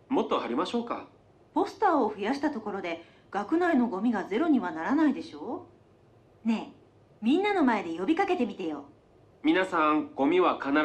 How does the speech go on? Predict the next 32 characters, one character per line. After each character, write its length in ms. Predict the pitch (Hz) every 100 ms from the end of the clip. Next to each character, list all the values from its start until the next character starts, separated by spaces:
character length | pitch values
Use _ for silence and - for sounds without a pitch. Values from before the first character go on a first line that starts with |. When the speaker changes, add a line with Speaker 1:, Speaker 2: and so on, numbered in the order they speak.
| 160
Speaker 1:
ず 80 | 156
ゴ 140 | 143 139
ミ 100 | 156
箱 260 | 170 170
に 440 | 143 151 160 - -
っ 20 |
て、 300 | 151 110 - - -
僕 220 | 151 165 147
が 80 |
マ 160 | 104 151
イ 60 | 156
ク 100 | 117
持 100 | 98
っ 80 |
て 100 | 90
言 140 | 87 117
う 40 |
ん 20 | 135
で 80 | 101
す 80 |
か？ 320 | - 92 180 - _ _ _ _ -
Speaker 2:
う 60 | 254
ん。 400 | 247 233 220 208 190 180 - - - _ _ _ -
他 320 | 190 185 226
の 100 | 294
メ 140 | 320
ン 60 | 330
バ 160 | 285
ー 20 | 269
か 100 | 220
ら 120 | 190
は、 200 | 180